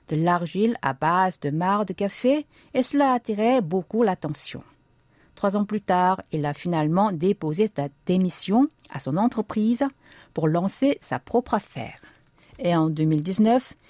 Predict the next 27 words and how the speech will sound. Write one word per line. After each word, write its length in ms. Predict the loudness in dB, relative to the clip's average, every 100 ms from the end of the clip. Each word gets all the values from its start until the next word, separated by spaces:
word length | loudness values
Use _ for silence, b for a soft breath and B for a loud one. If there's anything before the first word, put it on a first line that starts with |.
| b
il 140 | -2 0
a 60 |
bâti 400 | 2 0 0 2
une 160 | 4 4
usine 560 | 4 4 4 4 2 -2
de 220 | 0 2
mille 440 | 2 2 4 6
mètres 360 | 4 2 0 -6
carrés 440 | -4 -6 -6 -8 -12 b b _
dans 120 | -2 0
la 100 | 0
province 420 | -4 0 0 0
de 120 | -4
Gyeonggi. 420 | -2 0 -2 -6 -18 _ _ _ b b b b 0
Dans 100 | 2
cette 240 | 2 2
usine, 480 | 0 4 6 6 4 -2
des 100 | 0
résidus 640 | 2 2 0 0 0 0
d'infusion 600 | 0 0 -2 -4 -2 -2
de 100 | -4
café 600 | -2 -2 -2 0 2 2
se 140 | -2 -4
transforment 720 | -2 -2 2 4 4 4 0
en 160 | -2 0
nouveaux 380 | 2 2 4 0
produits. 500 | 0 -6 -6 -16